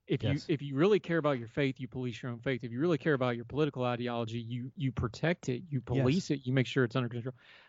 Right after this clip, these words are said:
Speaker 1: Libertarians have gotta figure out a way to, to police their own if they're ever gonna be anything more than a punchline and an afterthought.
Speaker 2: Yeah, you're absolutely right. And the thing is
Speaker 1: Grotesque, what I saw from a lot of those
Speaker 2: Yeah.
Speaker 1: folks.
Speaker 2: Yeah, yeah, it was. And the thing is,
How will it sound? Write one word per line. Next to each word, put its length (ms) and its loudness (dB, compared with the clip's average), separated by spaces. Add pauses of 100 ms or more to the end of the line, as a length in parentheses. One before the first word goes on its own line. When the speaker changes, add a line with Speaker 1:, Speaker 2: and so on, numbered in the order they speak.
Speaker 1:
Libertarians 640 2
have 100 -6
gotta 220 0
figure 200 -2
out 120 0
a 40 -2
way 140 -2
to, 220 -10 (100)
to 80 -6
police 460 -2
their 200 0
own 400 2
if 140 -2
they're 160 0
ever 220 2
gonna 160 4
be 160 2
anything 340 2
more 240 0
than 140 0
a 40 -4
punchline 540 -2
and 80 -6
an 80 -8
afterthought. 640 -4 (400)
Speaker 2:
Yeah, 180 2 (120)
you're 160 12
absolutely 460 12
right. 240 10
And 160 4
the 80 4
thing 240 6
is 140 8
Speaker 1:
Grotesque, 380 0
what 180 2
I 100 2
saw 260 -2
from 220 -6
a 40 -8
lot 240 -2
of 120 -6
those 280 -12
Speaker 2:
Yeah. 100 -2
Speaker 1:
folks. 180 -12 (440)
Speaker 2:
Yeah, 220 4 (300)
yeah, 280 2
it 60 2
was. 280 6
And 140 2
the 60 8
thing 260 4
is, 360 4